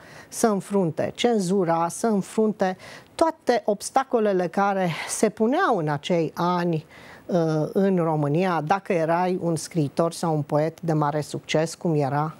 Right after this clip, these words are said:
ea. Ori, uh, având șansa să o cunosc în anii optzeci și ulterior în anii nouăzeci, uh,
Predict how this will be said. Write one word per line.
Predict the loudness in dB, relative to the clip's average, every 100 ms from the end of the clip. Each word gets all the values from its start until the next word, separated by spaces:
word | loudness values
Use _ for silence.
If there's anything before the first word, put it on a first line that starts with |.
| -8
ea. | -6 -6 -10 -14 -12 -12 -14 -6
Ori, | 0 2 2
uh, | -6 0 0 2
având | 0 0 0 2
șansa | 0 0 0 2 2 0
să | 0 2
o | 2
cunosc | 2 0 2 2 0 -4 0
în | 2
anii | 2 2 0
optzeci | 0 0 2 0 -2
și | -4 0
ulterior | 2 2 2 2 2 2 2
în | 0
anii | 0 0 2
nouăzeci, | 2 2 0 2 0 0 -8 -14 -14 -12 -14 -8 0
uh, | 2 4 2